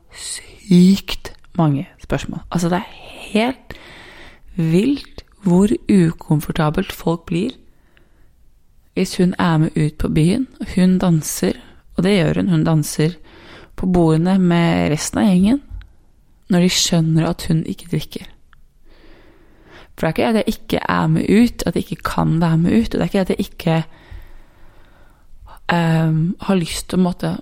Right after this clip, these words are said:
danse, for det har jeg. Og jeg er ikke motstander av alkohol. Jeg kan helt sikkert fint, liksom, hvis jeg føler for det, hvis kroppen sier sånn, «Å, det har jeg lyst på nå», så gjør jeg det.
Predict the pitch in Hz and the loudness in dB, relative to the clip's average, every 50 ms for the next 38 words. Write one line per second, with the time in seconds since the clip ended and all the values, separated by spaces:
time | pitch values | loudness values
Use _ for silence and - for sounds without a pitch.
0 | - 190 180 - 214 208 185 175 - - - 226 247 - - - 190 220 247 226 | -4 -2 0 0 2 2 0 0 -2 -2 -2 -2 -2 -2 -2 -2 -2 0 0 0
1 | 202 170 175 202 254 294 - - - - - - - - - - - - - 190 | 2 2 2 2 0 -2 -4 -8 -14 -18 -18 -20 -20 -20 -20 -20 -6 0 0 2
2 | 185 - 208 - - - 208 220 254 277 285 285 240 208 - - - - 156 151 | 2 0 -2 -4 -2 0 2 2 4 6 6 6 6 4 2 -2 -2 -2 0 0
3 | 147 147 151 147 151 - 180 180 214 214 202 - 202 190 196 220 - - - - | 2 2 2 0 0 2 2 2 2 2 2 2 2 4 4 2 0 -2 -6 -8
4 | 202 - 208 - - - - 170 170 175 170 180 170 - 170 151 151 156 160 - | -4 -2 -4 -4 -2 0 2 2 2 2 0 -4 -2 0 0 2 2 0 0 -2
5 | 226 202 - - 170 165 - - - - - - - - 180 175 - - - - | -6 -6 0 0 0 0 -2 -6 -10 -12 -12 -14 -4 -4 -2 -2 -2 -4 -2 0
6 | 175 160 160 160 143 143 160 156 - - 147 143 165 165 160 170 - - - 147 | 2 2 2 2 2 0 0 -2 -2 -2 -2 0 0 -2 -2 -4 -4 -6 -6 -6
7 | - - - 143 147 147 139 - 147 - - - - 302 254 - - - - - | -4 -2 0 0 2 2 0 -2 -4 -4 -4 -2 0 0 0 -2 -6 -14 -20 -16
8 | - - 135 151 151 165 170 160 156 151 - - - - - 262 262 - - - | -8 -4 -4 -2 -2 -2 -2 -2 -2 -2 -4 -4 -2 0 0 0 -2 -4 -12 -20
9 | - - - - - - - - - - - - - - - 180 170 156 156 165 | -20 -20 -20 -20 -20 -20 -20 -20 -20 -20 -20 -20 -8 -4 0 0 2 2 2 2
10 | 175 180 196 208 | 2 2 0 0